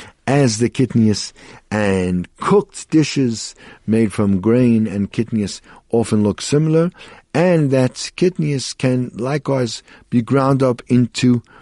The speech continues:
flour and, and make a bread of sorts, which could be, could be, uh, could be confused. Now, the truth is that a potato really only shares one of those similarities. I mean, no one's gonna, uh, confuse a piece of wheat and a,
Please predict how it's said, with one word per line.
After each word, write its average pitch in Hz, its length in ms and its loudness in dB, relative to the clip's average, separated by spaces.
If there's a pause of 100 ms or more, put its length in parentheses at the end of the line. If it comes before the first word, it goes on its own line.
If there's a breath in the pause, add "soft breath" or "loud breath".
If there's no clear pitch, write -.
flour 170 680 2
and, 123 260 -4
and 117 220 -2
make 135 280 -4
a 147 40 -2
bread 185 360 0
of 151 100 -2
sorts, - 380 -2
which 135 220 -6
could 139 200 -2
be, 113 240 2 (460 loud breath)
could 131 200 0
be, 110 300 4
uh, 101 280 2 (340 soft breath)
could 104 160 -2
be 101 120 2
confused. 85 720 -6 (480 soft breath)
Now, 110 260 -2
the 113 160 -4
truth 156 260 0
is 117 140 -2
that 107 300 -2
a 104 140 0
potato 131 460 -2
really 120 460 2 (100)
only 113 380 2
shares 101 500 -4
one 127 420 0
of 92 140 0
those 87 260 -4
similarities. 90 640 -6
I 92 60 -6
mean, 92 140 -4
no 95 100 -4
one's 101 160 -4
gonna, 85 240 -4 (440 loud breath)
uh, 87 220 -4
confuse 87 500 -2
a 87 80 -4
piece 98 280 -8
of 85 160 -6
wheat 98 260 -2
and 82 180 -8
a, 80 160 -8